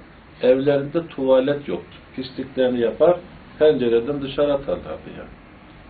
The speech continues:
Aşağıdan Allah vere de birisi geçmiyor ya. Hatta gezenler söyler, bugün gösterdikleri Versailles Sarayı'nda tuvalet yokmuş.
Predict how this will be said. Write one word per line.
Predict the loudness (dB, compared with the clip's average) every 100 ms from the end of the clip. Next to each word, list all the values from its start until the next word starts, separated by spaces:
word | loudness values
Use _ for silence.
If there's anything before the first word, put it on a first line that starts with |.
| -4
Aşağıdan | -2 2 2 4 4 2 -6 -18 -6
Allah | -4 -2 -4
vere | -4 -6 -4
de | -4
birisi | -4 -4 -6
geçmiyor | -6 -6 -8 -14
ya. | -16 -20 -20 -20 -20 -20 -20 -20 -20 -20 -20 -20 -20 -20 -20 -20 -20 -20 -20 -20 -20 -20 -20 -20 -20 -20 -20 -20 -20 -20 -20 -20 -20 -20 -20 -20 -20 -20 -20 -20 -20 -20 -12 -10 -4
Hatta | -4 0 2
gezenler | 2 2 0 0
söyler, | -2 -2 0 2 2 -2 -20 -20 -20 -20 -20 -20 -10
bugün | -4 -2 -4 -6 -8
gösterdikleri | -2 -2 2 2 2 0 2 4
Versailles | 6 4 4 -2 2
Sarayı'nda | 2 2 0 -6 -6
tuvalet | 0 0 0 0
yokmuş. | -2 -2 -8 -16